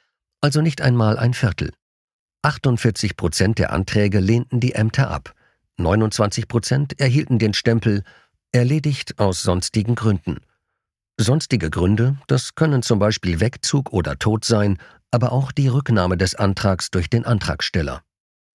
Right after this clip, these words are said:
So einfach der Entschädigungsanspruch klingt, so kompliziert ist die rechtliche Praxis. Der Antragsteller muss erstens eine Gewalttat erlebt haben. Er muss zweitens eine gesundheitliche Schädigung aufweisen.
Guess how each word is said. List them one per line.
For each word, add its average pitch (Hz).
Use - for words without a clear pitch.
So 143
einfach 151
der 107
Entschädigungsanspruch 98
klingt, 101
so 131
kompliziert 127
ist -
die 131
rechtliche 113
Praxis. -
Der 131
Antragsteller 123
muss 90
erstens 107
eine 113
Gewalttat 110
erlebt 95
haben. 87
Er 131
muss 101
zweitens 113
eine 123
gesundheitliche 131
Schädigung 92
aufweisen. 82